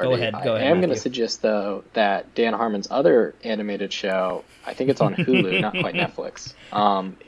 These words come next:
Speaker 1: Solar Opposites. Um, I actually watched through it. It only took me, like, two days, I think,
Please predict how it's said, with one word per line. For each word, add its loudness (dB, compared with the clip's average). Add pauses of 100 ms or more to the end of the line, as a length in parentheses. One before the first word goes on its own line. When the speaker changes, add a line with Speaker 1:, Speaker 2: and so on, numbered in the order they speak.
(160)
Speaker 1:
Solar 6
Opposites. 2 (640)
Um, 0 (100)
I 6
actually 2
watched 2
through 4
it. -4
It -6
only 0
took -4
me, 0
like, -2 (640)
two -4
days, -4
I -6
think, -4